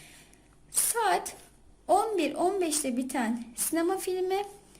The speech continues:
bir saat kırk dakika sürmüştür. Film saat kaçta başlamıştır? Bu sorunun çok çok benzerini elli üçüncü sayfada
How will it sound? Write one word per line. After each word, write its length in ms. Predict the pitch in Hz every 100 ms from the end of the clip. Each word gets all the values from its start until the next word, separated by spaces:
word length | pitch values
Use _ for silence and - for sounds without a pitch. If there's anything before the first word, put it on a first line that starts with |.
| -
bir 220 | 302 339 381
saat 400 | - 277 247 -
kırk 200 | 339 -
dakika 380 | 359 349 349 359
sürmüştür. 760 | - 359 339 339 - 330 349 - - - - -
Film 280 | - 339 403
saat 360 | - 339 330
kaçta 380 | - 320 - 330
başlamıştır? 840 | 294 262 - 226 220 - - 185 - - - - - - - -
Bu 100 | 339
sorunun 540 | 339 370 370 349 370
çok 360 | - 381 370 -
çok 340 | - 339 -
benzerini 760 | 330 330 311 320 311 302 302 349 - - - - - -
elli 260 | 311 294
üçüncü 380 | 339 339 330 339
sayfada 640 | 339 311 285 285 269 330